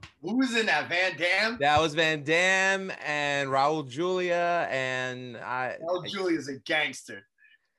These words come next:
Speaker 2: I love
Speaker 1: Yeah.
Speaker 2: them as Gomez in the Addams Family, but <laughs>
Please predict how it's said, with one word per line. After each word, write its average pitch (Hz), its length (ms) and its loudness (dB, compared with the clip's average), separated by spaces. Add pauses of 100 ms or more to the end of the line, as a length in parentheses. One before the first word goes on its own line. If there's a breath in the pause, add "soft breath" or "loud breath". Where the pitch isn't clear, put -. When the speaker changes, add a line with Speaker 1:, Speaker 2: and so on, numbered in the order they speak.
(760 soft breath)
Speaker 2:
I 113 60 2
love 165 200 4
Speaker 1:
Yeah. 233 80 -2
Speaker 2:
them 247 60 2
as 226 140 2
Gomez 190 500 4
in 143 60 -8
the 151 120 -2
Addams 143 300 0
Family, 113 400 -2
but 123 240 2 (220)
<laughs> - 680 0